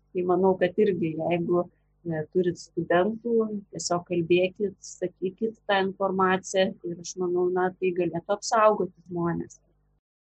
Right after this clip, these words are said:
Ir aš labai dar pabaigai norėčiau,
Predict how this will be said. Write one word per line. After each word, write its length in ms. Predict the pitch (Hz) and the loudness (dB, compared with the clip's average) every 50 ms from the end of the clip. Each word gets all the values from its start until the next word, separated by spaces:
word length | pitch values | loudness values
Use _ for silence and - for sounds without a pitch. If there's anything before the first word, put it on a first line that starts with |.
| _ _ _ _ _ | _ _ _ _ _
Ir 120 | 196 190 | 4 8
aš 200 | 214 247 254 - | 8 8 8 6
labai 260 | 233 190 180 175 208 202 | 4 4 4 4 2 4
dar 200 | - 202 202 202 | 4 4 4 4
pabaigai 500 | - 175 175 180 175 185 185 170 170 180 | 2 2 2 4 4 4 2 4 2 2
norėčiau, 600 | 175 175 185 180 180 180 180 180 - 196 185 190 | 4 4 4 4 4 2 2 2 2 0 0 0